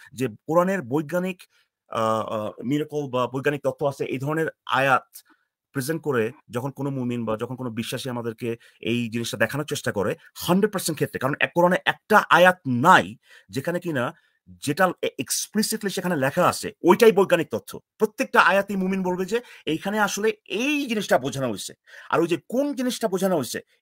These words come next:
এইটা যখন সে চুজ করে, লিটারাল ইন্টারপ্রিটেশন যেটা বা লিটারাল মিনিং যেটা, এইটা বাদ দিয়ে যখন সে সায়েন্টিফিক ইন্টারপ্রিটেশনটা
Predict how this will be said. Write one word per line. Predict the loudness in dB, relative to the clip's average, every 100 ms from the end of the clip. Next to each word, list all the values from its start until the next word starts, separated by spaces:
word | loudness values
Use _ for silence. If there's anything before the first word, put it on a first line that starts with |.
| -6
এইটা | -2 -2
যখন | -2 -2 -2
সে | -2
চুজ | -2 -4 -2
করে, | 0 0 -2 _ _ _ _ _ _ _ _ -10
লিটারাল | -4 0 0 0
ইন্টারপ্রিটেশন | -4 -6 -8 -6 -6
যেটা | -4 -6 -4
বা | -4
লিটারাল | -4 -2 -4
মিনিং | -2 -2 -2
যেটা, | -4 -6 -8 _ _
এইটা | -8 -2 -2
বাদ | 0 -4
দিয়ে | -2 -4 -4 _ -10
যখন | -8 -6
সে | -8
সায়েন্টিফিক | -6 -6 -6 -6 -8 -8
ইন্টারপ্রিটেশনটা | -8 -8 -10 -10